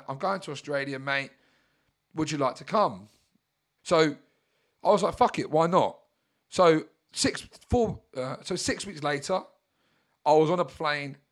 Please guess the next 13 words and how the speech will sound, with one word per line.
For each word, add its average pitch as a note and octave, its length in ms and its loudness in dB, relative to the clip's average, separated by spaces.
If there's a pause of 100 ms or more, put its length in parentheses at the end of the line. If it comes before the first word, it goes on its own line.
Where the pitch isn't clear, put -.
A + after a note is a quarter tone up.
(140)
to A3 140 -4
Southeast D3+ 500 0
Asia C3+ 500 -2 (200)
at C#3 120 -6
the E3 100 -4
age F#3 240 -2
of D3 60 -8
twenty, C#3 540 -6 (280)
no G#3+ 260 6
idea D#3+ 520 6 (320)
what E3+ 380 4
to D#3 100 -8
expect. C#3 720 -4